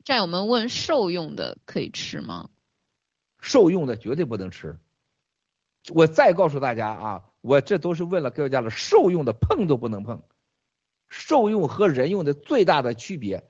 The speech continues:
Speaker 2: 就是对你的这个器官那个最大的这个，这个吃药耐药性。我一会儿也会讲到这个问题，我专门问到他啊，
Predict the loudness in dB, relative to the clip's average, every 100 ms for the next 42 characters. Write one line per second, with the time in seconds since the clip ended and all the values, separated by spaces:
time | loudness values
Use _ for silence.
0 | _ -2 -2 -2 -2 2 2 0 -2 -2
1 | -2 -4 -4 0 2 4 2 -2 0 2
2 | 2 -2 -4 -8 -8 -8 -8 -10 -12 -4
3 | 2 2 4 2 2 0 -2 -6 -14 -10
4 | 4 8 8 8 4 0 -4 -8 -6 -6
5 | -6 -8 -6 -4 2 2 2 0 -2 -4
6 | -8 -14 _ _ _ -8 -6 -6